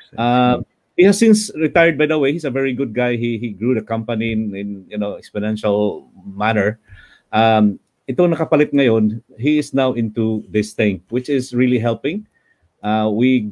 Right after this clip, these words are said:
get a lot of calls, like yung, uh, in-interview ako, halimbawa, ni Attorney Bagsik. That made me realize talaga and take notice, like, wow, digital media can be very effective. I was flooded with a lot of inquiries, <laughs> a lot of hi hellos, you know, like, and, and even ito,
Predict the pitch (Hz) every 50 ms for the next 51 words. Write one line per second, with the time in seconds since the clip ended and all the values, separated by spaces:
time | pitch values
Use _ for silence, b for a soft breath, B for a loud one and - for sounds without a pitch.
0 | 92 - 123 131 131 - _ _ - 107 107 113 117 117 107 - 123 123 127 123
1 | - - 117 110 110 - _ _ - 117 113 117 117 117 113 113 110 110 110 110
2 | 110 110 110 107 107 117 113 107 120 - 107 - 107 104 110 110 104 110 110 110
3 | 113 101 98 104 104 90 - - 107 107 107 101 123 143 - - 113 104 107 -
4 | _ _ _ _ _ _ _ _ _ - 107 147 - - 135 139 147 135 120 123
5 | 123 117 120 120 123 123 120 113 107 - - 104 98 98 95 90 101 92 - -
6 | 104 104 - 127 113 - 120 113 110 110 - 107 107 - - 110 107 107 107 -
7 | 117 139 160 151 110 101 101 143 160 151 165 - - 135 135 123 120 131 135 123
8 | 117 110 - 110 95 104 101 117 123 117 117 120 - 139 139 - 180 143 117 135
9 | 165 175 - - 175 185 196 185 180 160 143 143 123 107 127 135 147 147 143 -
10 | - 139 135 131 127 117 110 - 131 131 123 - 131 131 127 127 135 127 120 127
11 | 143 131 131 - - - - - - - - - 120 113 117 123 127 - 127 110
12 | 98 - - 123 127 127 120 131 131 127 127 127 127 127 127 127 123 120 - 147
13 | 139 156 175 170 170 170 151 - _ _ _ _ _ _ _ _ _ _ _ 160
14 | 165 160 180 175 151 - 196 196 170 180 185 180 160 127 160 151 - 185 170